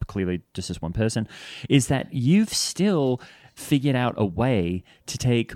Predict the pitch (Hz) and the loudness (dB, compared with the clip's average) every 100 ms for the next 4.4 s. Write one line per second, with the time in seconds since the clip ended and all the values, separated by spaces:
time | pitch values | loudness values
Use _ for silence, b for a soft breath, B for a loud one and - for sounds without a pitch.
0 | - - 120 110 104 - 113 - 208 240 | -12 -2 0 2 0 -2 -6 -2 0 0
1 | - 160 131 113 - - - - - - | 2 2 4 2 -2 -2 0 0 0 -2
2 | - - - 131 110 113 180 214 - - | -2 -2 2 4 4 4 4 2 -2 0
3 | 120 139 127 113 - 98 101 90 104 107 | 0 2 -2 -2 -4 -2 -2 0 0 2
4 | 90 90 85 - | 2 -2 -4 -8